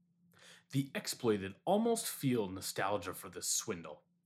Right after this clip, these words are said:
They have grown accustomed to their chains and become attached to them. Now and then they have fantasies about fascinating uprisings and bloodbaths.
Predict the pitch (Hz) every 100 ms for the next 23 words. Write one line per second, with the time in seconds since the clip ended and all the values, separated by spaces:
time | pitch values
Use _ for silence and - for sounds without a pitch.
0 | _ _ _ _ - 127 147 143 185 175
1 | - - - - 107 92 117 104 - -
2 | 123 92 82 - 92 92 - 110 101 -
3 | - 98 90 - - 85 78 85 _ _
4 | _ _ _ _ _ _ 98 110 170 214
5 | 185 196 196 107 95 101 110 107 - 151
6 | 151 123 - 92 - 101 101 87 - -
7 | 143 139 139 123 123 123 107 104 - 82
8 | 78 82 82 - 98 95 90 87 85 -
9 | - -